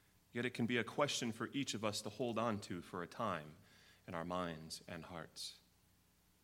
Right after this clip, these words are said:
What do we want? Not what would we like, but what do we want to give us a deeper connection with life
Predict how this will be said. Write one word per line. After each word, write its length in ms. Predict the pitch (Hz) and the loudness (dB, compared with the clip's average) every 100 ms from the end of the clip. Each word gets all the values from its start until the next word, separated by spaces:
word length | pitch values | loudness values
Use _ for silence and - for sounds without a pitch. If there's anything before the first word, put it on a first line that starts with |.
| - _ _ | -20 _ _
What 340 | 156 - - - | -6 -6 -12 -4
do 200 | 120 120 | 0 0
we 180 | 80 | -2
want? 560 | 73 78 71 - - - - _ - - - - - | -8 -8 -10 -14 -16 -16 -18 _ -20 -20 -18 -12 2
Not 260 | 175 262 | 4 6
what 200 | 175 165 | 8 6
would 220 | 143 135 113 | 8 4 6
we 140 | 107 | 2
like, 580 | 95 98 120 80 - - - - - _ _ - - _ _ | 2 2 2 2 -4 -16 -16 -20 -20 _ _ -20 -20 _ _
but 100 | - | -8
what 320 | 107 160 - | 0 0 0
do 120 | - 139 | -2 0
we 120 | 123 | 0
want 440 | 107 110 110 - - - | 2 2 2 -2 -14 -12
to 80 | |
give 300 | 92 110 107 | -6 0 0
us 180 | 104 101 - | 0 -2 -4
a 80 | |
deeper 420 | 87 - 127 123 127 | -8 0 0 0 -6
connection 720 | 127 113 95 - - 78 78 - - - - _ - | -4 -2 -2 -2 -4 -6 -10 -16 -20 -20 -20 _ -16
with 160 | 95 - | -14 -4
life 540 | 98 104 107 - - | 2 2 2 -6 -14